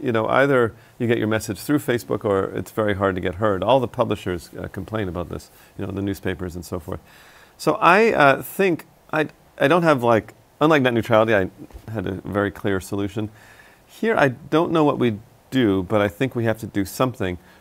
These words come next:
to try to kind of, um, deal with the power, uh, of the main platforms on the web. Um, you know, there's, there's antitrust investigations sometimes, but I think above all, that is one of the big concerns of the next, uh, ten years, is the power of the,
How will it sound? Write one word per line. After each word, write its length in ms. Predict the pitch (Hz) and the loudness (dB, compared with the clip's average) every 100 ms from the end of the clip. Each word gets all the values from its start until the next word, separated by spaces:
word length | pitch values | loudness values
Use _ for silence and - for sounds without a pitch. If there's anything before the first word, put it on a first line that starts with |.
| - | -16
to 80 | 104 | -14
try 480 | - 131 123 127 127 | -6 2 4 4 2
to 180 | 123 104 _ | -4 -8 _
kind 460 | - - 135 135 | -16 -4 -2 0
of, 220 | 107 92 - - | -2 -4 -8 -2
um, 340 | 98 90 85 - _ _ - _ _ _ _ - | 0 -2 -8 -14 _ _ -20 _ _ _ _ -12
deal 220 | 113 135 135 | 2 4 4
with 120 | 107 | 2
the 80 | 92 | 0
power, 640 | - - 123 117 98 95 - _ _ _ - | -8 0 4 6 6 2 -4 _ _ _ -2
uh, 180 | 101 - - | -2 -2 2
of 260 | 123 120 | 4 4
the 80 | 110 | 2
main 260 | 104 104 98 | 0 0 0
platforms 520 | 98 98 - 95 92 | 0 0 -2 -6 -4
on 120 | 92 | -4
the 60 | 90 | -2
web. 400 | 92 90 82 - - - | -2 -2 -4 -10 -18 -4
Um, 360 | 104 104 90 - - - | -2 -2 -4 -10 -20 -6
you 100 | 123 | -2
know, 140 | 98 | 0
there's, 240 | 92 92 - | -2 -6 -6
there's 300 | 101 95 - | -8 -8 -6
antitrust 500 | 123 110 110 113 - | -6 -4 -4 -6 -4
investigations 760 | 104 101 95 92 98 98 101 98 | -4 -4 -4 -4 -4 -4 -8 -8
sometimes, 640 | 104 92 98 98 92 - _ - - _ - | -8 -6 -6 -6 -6 -12 _ -20 -20 _ -4
but 160 | 110 120 | -2 0
I 120 | 117 | -4
think 320 | - 160 147 - | 0 0 0 -4
above 320 | 113 123 139 | 2 4 6
all, 160 | 127 113 | 6 6
that 160 | 110 | 4
is 180 | 107 95 | 2 0
one 160 | 107 104 | -2 -2
of 80 | 95 | -2
the 60 | |
big 180 | 87 98 | -4 -4
concerns 460 | 98 87 98 95 85 | -6 -6 -6 -6 -6
of 100 | 82 | -6
the 80 | |
next, 380 | 87 87 - - | -6 -6 -8 -10
uh, 120 | 90 82 | -10 -8
ten 200 | 101 87 | -8 -6
years, 280 | 87 87 95 | -6 -8 -10
is 200 | 87 - | -12 -10
the 100 | 98 | -12
power 400 | - 95 90 90 | -6 -4 -2 -4
of 160 | 85 | -6
the, 160 | 82 82 | -8 -10